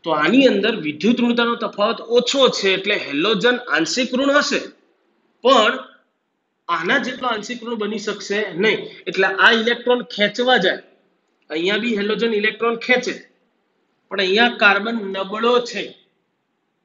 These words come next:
લઈ જા. પણ એસ પી ટુ સંકરણવાળો કાર્બન પ્રબળ, એમ એનો લઈ જતો હતો, એટલે ઇલેક્ટ્રોન એટલા બધાની બાજુ જવા દેશે નહીં, એટલે એ કાર્બન ધન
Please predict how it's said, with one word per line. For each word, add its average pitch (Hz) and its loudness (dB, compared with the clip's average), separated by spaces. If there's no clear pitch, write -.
લઈ 226 -2
જા. 247 -4
પણ 185 -8
એસ 165 -4
પી 240 0
ટુ 262 4
સંકરણવાળો 233 0
કાર્બન 196 0
પ્રબળ, 202 6
એમ 233 4
એનો 311 4
લઈ 220 -2
જતો 185 -6
હતો, 135 -14
એટલે 196 -6
ઇલેક્ટ્રોન 208 -6
એટલા 247 -2
બધાની 240 0
બાજુ 220 -6
જવા 214 -4
દેશે 208 -2
નહીં, 208 -2
એટલે 165 -2
એ - -10
કાર્બન 160 -2
ધન 139 -8